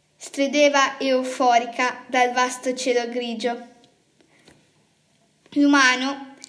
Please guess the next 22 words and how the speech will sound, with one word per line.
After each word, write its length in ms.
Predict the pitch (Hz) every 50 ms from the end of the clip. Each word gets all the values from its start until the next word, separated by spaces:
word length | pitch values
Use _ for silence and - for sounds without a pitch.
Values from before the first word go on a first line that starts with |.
| - - _
accarezzò 680 | 285 294 285 - - 302 302 302 302 - - 359 330
il 80 | 311 262
dorso 320 | 262 262 254 262 - 277
del 220 | 254 247 247 240
gatto. 640 | 233 233 214 214 220 220 - - - 240 233 233 233 - - _ _ _ _ _ _ _ _ _ _ _ _ _ _ _ _ _ _ _ _ _ _ _
"Bene, 440 | - 240 262 262 254 240 240 240 233
gatto", 640 | 233 233 233 226 226 - - - 247 240 240 233 - - _ _ _ _ _ _ _ _ _ _ - - - _ _ _
"Ci 140 | - 294 285
siamo 300 | - 349 339 339 339 320
riusciti", 840 | 302 285 285 285 - - - 240 214 214 214 214 247 233 233 233 - - - _ _ _ _ _ _ _ _ _ _ _ _ _
disse 400 | - 254 262 254 254 - 254 247
sospirando. 960 | 240 240 247 240 - - 262 240 233 233 226 226 226 233 226 233 233 233 - - - _ _ _ _ _ _ _ _ _ _ _ _ _ _ _ _ _ _ _ _ _ _ _ _ _ _ _
"Sì, 560 | - - - - 269 233 - - - - - _ _ _ _ _ _ _ _ _ _ _ _ _
sull'orlo 680 | - - - 294 285 277 294 311 330 330 330 311 302 285
del 200 | 240 247 247 240
baratro 840 | 233 240 233 233 226 214 208 214 214 - 262 247 247 - - - _
ha 140 | - 277 269
capito 600 | - 311 285 285 311 320 320 311 - 330 320 320 -
la 200 | 294 277 277 294
cosa 360 | - - 320 339 339 330 330
più 140 | 330 294 285
importante", 1120 | 269 262 262 269 254 254 - - - 226 214 214 208 214 208 214 233 214 220 - - -